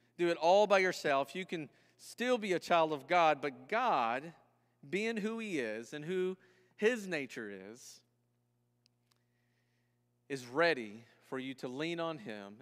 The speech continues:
and allow for him to solve your problem and how he can bless your life from that. God is more than willing to take care of you. He's more than willing to turn,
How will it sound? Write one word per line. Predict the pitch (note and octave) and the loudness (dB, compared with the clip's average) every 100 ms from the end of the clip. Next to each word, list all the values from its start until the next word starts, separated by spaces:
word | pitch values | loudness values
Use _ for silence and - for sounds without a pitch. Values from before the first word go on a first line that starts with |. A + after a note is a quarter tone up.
| - | -10
and | B2+ | -6
allow | C3 C3+ C3 | -2 -2 -2
for | B2 A2 - | -6 -10 -8
him | G3+ C3 | -8 -8
to | A#2 | -12
solve | - A2+ A2 G#2+ - _ _ _ | -6 -6 -6 -8 -14 _ _ _
your | B2+ | -16
problem | A#2 - E3+ C3 A2 G#2+ | -14 0 2 2 -2 -10
and | G#2+ | -12
how | A2 B2 A#2 A2+ _ _ _ _ _ _ | -8 -6 -6 -8 _ _ _ _ _ _
he | - G#3 G3 A#2+ A2+ C3 _ _ _ _ _ _ _ _ _ _ _ - | -8 -6 -4 -6 -10 -16 _ _ _ _ _ _ _ _ _ _ _ -14
can | B2 | -12
bless | G#2+ C3 B2+ | -4 -6 -4
your | B2+ | -10
life | A#2 B2+ B2 - | -2 0 -2 -6
from | G#2 G2+ | -12 -10
that. | G2+ G2+ _ _ _ _ - _ | -14 -14 _ _ _ _ -20 _
God | D#3+ G3 F#3 | 6 6 4
is | D3+ | -2
more | D#3+ F3+ G3 G3+ | -2 2 2 2
than | F#3 E3 | 0 0
willing | E3 D#3+ | 0 0
to | D3 | -6
take | - D#3+ - | -2 -2 -2
care | D3+ C3 B2 | -2 -2 -2
of | A2 | -6
you. | A2 G#2+ _ _ _ - | -12 -12 _ _ _ -4
He's | D#3+ C#3 | -4 -2
more | F3+ G#3 G#3+ A3 | 0 4 4 4
than | G3+ F#3 | 0 -2
willing | F3+ F3+ F3+ | -2 -2 -4
to | D#3 | -8
turn, | - F3+ F3 F3 F3+ F3 | -4 0 2 2 0 -4